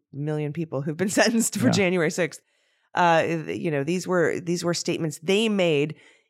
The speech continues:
Speaker 1: in their sentencing memos that, that she had to address because that's her job, right?"
Speaker 2: That's exactly right. She, so those defendants, uh, when they were putting their c-, package together, kind of requesting, you know,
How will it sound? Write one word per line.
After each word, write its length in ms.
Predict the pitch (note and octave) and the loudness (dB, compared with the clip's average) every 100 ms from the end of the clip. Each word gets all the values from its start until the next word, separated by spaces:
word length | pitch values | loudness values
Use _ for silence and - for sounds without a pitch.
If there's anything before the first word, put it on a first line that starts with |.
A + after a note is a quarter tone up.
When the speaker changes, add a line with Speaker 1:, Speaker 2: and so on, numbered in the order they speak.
| _ - | _ 0
Speaker 1:
in 340 | G#3 A3 G#3 | 2 2 2
their 180 | F#3+ F3+ | 4 4
sentencing 440 | F3 - F#3+ F3+ | 2 -4 -2 0
memos 380 | D#3 D3 C#3 C3+ | 0 0 0 0
that, 360 | D#3+ D3 - - | 0 -2 -4 -4
that 140 | D3+ | -4
she 300 | - - G3 | -2 0 0
had 320 | F3 F3 D#3 D#3+ | 2 2 0 0
to 160 | E3+ | 0
address 420 | D#3 D3 G#3 C#3+ | 0 2 0 0
because 380 | - D#3+ E3 C#3+ | -4 -6 -4 -2
that's 280 | D#3+ C#3+ - | -2 -2 -4
her 120 | C3+ | -6
job, 400 | C3 E4+ E4+ G#2+ | -4 -2 -2 -2
right?" 240 | F#3 D#4+ F#4 _ _ _ - | -4 -4 -8 _ _ _ 0
Speaker 2:
That's 260 | D#3+ F#3+ G3 | 2 2 0
exactly 380 | C3 C3+ C3 | 2 2 2
right. 360 | A#2+ B2 E2+ D2+ | 4 4 4 0
She, 360 | - - D#3+ - D#3 | 0 2 0 -2 0
so 240 | - C3 | 4 4
those 320 | A#2 F3 G3 | 6 6 6
defendants, 720 | F3+ - C3+ G#2+ F2 E2+ - - _ | 2 2 2 2 -2 -8 -8 -10 _
uh, 380 | C#3 A2+ F#2+ F2+ | 0 2 2 0
when 260 | - C3 B2+ | 0 2 6
they 120 | C3+ | 6
were 180 | C3+ B2 | 6 4
putting 300 | - D#3 D3 | 2 2 4
their 360 | B2+ B2 A#2 A2 | 4 4 4 0
c-, 60 | - - | -6 -6
package 500 | D3 D3 D3+ B2 - | -4 -2 -2 -2 -4
together, 460 | B2+ A#2+ G#2 A#2 | -2 0 2 2
kind 160 | C3+ B2+ | 2 0
of 100 | A2+ | 0
requesting, 800 | A2 - A#2+ - A#2+ A2+ A2 G2+ | -2 0 0 0 -2 -2 -2 0
you 100 | F3+ | 2
know, 200 | D#3+ D3+ | 2 2